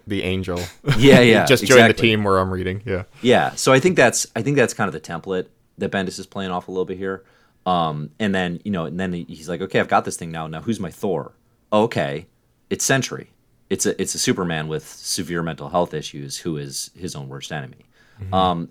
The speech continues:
Speaker 2: I don't, the Sentry stuff is interesting. I think it actually,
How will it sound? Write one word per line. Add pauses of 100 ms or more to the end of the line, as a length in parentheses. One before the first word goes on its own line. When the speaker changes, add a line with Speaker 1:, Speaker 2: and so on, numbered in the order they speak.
(100)
Speaker 2:
I
don't, (440)
the
Sentry
stuff
is
interesting. (100)
I
think
it
actually,